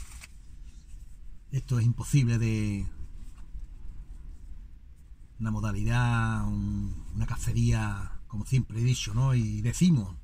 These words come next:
todos los aficionados, de que es imposible esto, no hay quien lo entienda. Os cuento una anécdota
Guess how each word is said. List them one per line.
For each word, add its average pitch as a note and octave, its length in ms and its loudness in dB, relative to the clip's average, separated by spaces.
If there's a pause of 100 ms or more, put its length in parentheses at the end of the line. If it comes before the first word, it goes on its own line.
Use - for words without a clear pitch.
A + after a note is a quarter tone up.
(200)
todos A2+ 220 -4
los G#2+ 100 -2
aficionados, - 540 -6 (2500)
de G#2 200 0
que A2+ 120 -2
es A2 60 2
imposible G#2+ 600 0
esto, G2 520 -6 (680)
no A#2+ 100 4
hay C3 80 6
quien G#2+ 160 2
lo G2+ 80 0
entienda. F2+ 520 -4 (1040)
Os D3+ 120 2
cuento F#3+ 340 2
una D#3 300 2
anécdota C#3+ 560 4